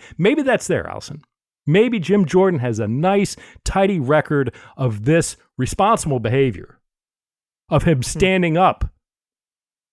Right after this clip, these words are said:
Speaker 1: to sexual abuse, of him standing up to grooming behavior. Maybe that's all coming. But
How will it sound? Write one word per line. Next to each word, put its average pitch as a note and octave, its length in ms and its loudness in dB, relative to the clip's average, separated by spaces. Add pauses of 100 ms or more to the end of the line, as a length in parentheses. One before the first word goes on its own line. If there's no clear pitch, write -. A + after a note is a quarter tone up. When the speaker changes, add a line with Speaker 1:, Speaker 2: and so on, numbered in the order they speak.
(120)
Speaker 1:
to B2+ 560 2
sexual C3+ 400 -2
abuse, G#2+ 360 -12 (200)
of D#3 80 0
him E3+ 180 2
standing F3+ 560 0
up E3 200 0
to B2+ 100 -4
grooming B2+ 400 -2
behavior. F#2+ 320 -6
Maybe A3+ 260 2
that's C4 240 0
all F#3+ 140 -2
coming. - 300 -6 (840)
But D#3+ 260 2